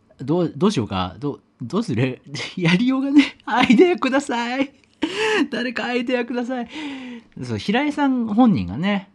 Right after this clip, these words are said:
あの、もっと、ちゃんと自画撮り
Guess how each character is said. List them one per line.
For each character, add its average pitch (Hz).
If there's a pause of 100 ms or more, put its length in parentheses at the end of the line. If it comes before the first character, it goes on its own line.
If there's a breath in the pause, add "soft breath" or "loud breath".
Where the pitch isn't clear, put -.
(120)
あ 98
の、 92 (480)
も 139
っ 156
と、 113 (1000)
ち -
ゃ 117
ん 107
と 110 (400)
自 110
画 107
撮 110
り 107